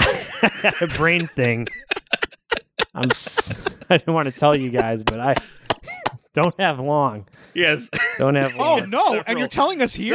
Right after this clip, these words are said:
Speaker 2: several small strokes all
Speaker 1: It's
Speaker 2: day.
Speaker 1: fine. Don't worry about it. All right, so love calculator dot com is
Speaker 2: Spending
Speaker 1: gonna
Speaker 2: his last
Speaker 3: moments recording this.
Speaker 2: <laughs> his, his last days on this earth <laughs> making this stupid show.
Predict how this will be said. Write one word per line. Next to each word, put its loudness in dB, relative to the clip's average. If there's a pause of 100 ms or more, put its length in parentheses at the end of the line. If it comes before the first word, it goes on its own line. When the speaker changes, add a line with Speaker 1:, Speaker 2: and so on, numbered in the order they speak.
Speaker 2:
several 0
small 0
strokes 0
all 0
Speaker 1:
It's 2
Speaker 2:
day. -14
Speaker 1:
fine. 2
Don't -2
worry 2
about 0
it. -10 (320)
All -2
right, 0
so 0 (1040)
love 4
calculator 0
dot 2
com 2
is -12
Speaker 2:
Spending 2
Speaker 1:
gonna -4
Speaker 2:
his -10
last 2
Speaker 3:
moments 0
recording 0
this. 0
Speaker 2:
<laughs> -12
his, -6 (840)
his 2
last 0
days 0 (100)
on -12
this 0
earth 0 (500)
<laughs> -8
making 2
this -2
stupid -2
show. -8